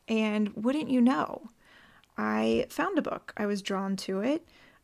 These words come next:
I picked it up and I was like, "I don't know if this is gonna work or if it isn't." The first page that I turned to, I took a picture of it so I could remember. It was page fifty-nine.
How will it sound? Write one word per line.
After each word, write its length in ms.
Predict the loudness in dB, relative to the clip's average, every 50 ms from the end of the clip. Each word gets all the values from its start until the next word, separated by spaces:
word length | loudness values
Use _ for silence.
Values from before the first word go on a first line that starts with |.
| -10
I 80 | -8 -8
picked 320 | -6 -6 -8 -8 -4 -4
it 80 | -2 0
up 280 | 0 0 -2 -2 -2
and 80 | -4 -2
I 60 | -2
was 140 | -2 -2 -2
like, 120 | -4 -2
"I 200 | -2 0 2 4
don't 100 | 4 4
know 160 | 4 4 2 0
if 100 | -2 -4
this 200 | -6 -8 -8 -10
is 100 | -8 -8
gonna 160 | -6 -6 -6
work 460 | -6 -6 -4 -4 -4 -4 -6 -6 -6
or 100 | -6 -6
if 140 | -6 -4 -4
it 80 | -2
isn't." 480 | 0 0 0 0 0 0 0 -2 -4 -6 -12 _ _ _ _
The 80 | 2
first 380 | 4 4 2 2 2 0 -4 -2
page 360 | 0 4 4 6 6 4 4
that 160 | 2 2 4
I 220 | 4 4 4 2 2 -2 -8 _
turned 340 | 2 4 6 8 6 6 4
to, 360 | 2 0 0 0 0 -2 -4 -6 _ _ _
I 140 | 0 0 2
took 180 | 2 2 2
a 60 | 2 2
picture 340 | 2 2 2 4 6 8
of 140 | 8 8 8
it 260 | 8 8 6 6 0 _ _ _ _ _ _ -8
so 160 | -4 -2 0
I 100 | 0 0
could 200 | 0 0 2 2
remember. 440 | 2 2 2 2 4 4 2 2 0 -4 -12 -18 -14 -4 -2
It 60 | 0
was 140 | 0 0 -2
page 340 | -2 0 0 2 2 0 0
fifty-nine. 800 | -2 -2 -2 0 2 4 4 2 2 -2 -4 -4 -4 -4 -6 -6